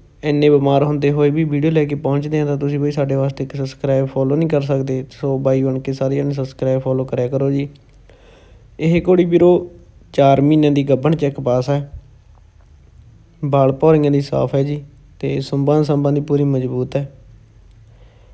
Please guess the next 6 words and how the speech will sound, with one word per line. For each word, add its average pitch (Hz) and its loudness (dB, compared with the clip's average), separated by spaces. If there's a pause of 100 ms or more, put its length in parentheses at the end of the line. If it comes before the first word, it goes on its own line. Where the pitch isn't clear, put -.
(840)
ਇਹ 165 2 (100)
ਘੋੜੀ 196 2 (120)
ਕਰਨਾਲ 147 2
ਏਰੀਆ 147 0
ਦੇ 151 2
ਵਿੱਚ 143 -4